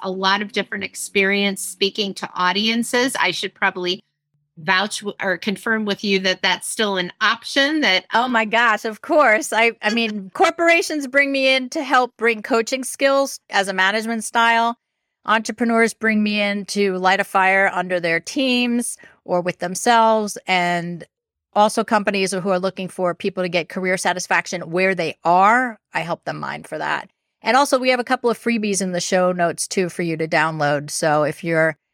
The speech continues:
Speaker 2: looking for the six steps to become a sensational brand from a solo practitioner, that's the A-List. We have that there and also a quick step guide for those seeking clarity. So we just, we're chock full.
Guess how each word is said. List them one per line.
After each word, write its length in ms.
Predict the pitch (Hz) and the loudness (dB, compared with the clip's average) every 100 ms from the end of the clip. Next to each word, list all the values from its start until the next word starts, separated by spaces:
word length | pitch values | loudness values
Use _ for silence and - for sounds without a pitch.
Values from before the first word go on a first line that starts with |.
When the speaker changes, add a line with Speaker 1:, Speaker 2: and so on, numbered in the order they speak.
| _ _ | _ _
Speaker 2:
looking 260 | 196 208 202 | -2 0 -2
for 160 | 214 | 0
the 100 | 190 | 0
six 340 | 185 - 220 - | 0 -2 -2 -4
steps 720 | - - 220 202 - - - - | -6 -4 0 -2 -4 -12 -10 -4
to 540 | 220 202 190 185 185 170 | 0 2 0 -2 -4 -4
become 460 | 180 185 196 190 | -6 0 0 0
a 120 | 185 | -2
sensational 680 | 175 185 180 190 185 196 185 | -4 -4 -4 -2 -2 -2 -4
brand 420 | 175 185 180 196 202 | 0 2 2 2 0
from 120 | 185 | -2
a 40 | |
solo 280 | 175 185 180 | -2 0 -2
practitioner, 600 | 180 185 - 214 - 208 | 0 -2 0 -4 -2 0
that's 260 | 180 156 - | 2 0 -2
the 260 | 165 180 | -4 -2
A-List. 320 | 190 196 190 - _ _ _ _ _ 185 | 0 0 -2 -8 _ _ _ _ _ -4
We 120 | 185 | -2
have 140 | 175 | 2
that 260 | 190 208 208 | 2 2 2
there 220 | 233 220 | 2 4
and 180 | 190 190 | 2 0
also 800 | 175 185 185 190 180 175 165 - _ _ _ _ _ | 2 0 0 2 2 2 -2 -8 _ _ _ _ _
a 80 | 170 | -12
quick 220 | - 208 - | -4 -4 -2
step 260 | 196 - | -2 0
guide 240 | 190 175 - | 0 0 -2
for 100 | 170 | -6
those 200 | 165 - | -4 -6
seeking 260 | 175 160 | -10 -12
clarity. 440 | 151 156 151 143 151 | -6 -2 -2 -2 -2
So 140 | 202 | 0
we 140 | 269 | 2
just, 260 | 294 294 - | 2 0 0
we're 160 | 214 262 | 0 0
chock 360 | - 330 330 - | 2 0 0 -2
full. 600 | 359 381 330 302 311 | 2 4 6 4 2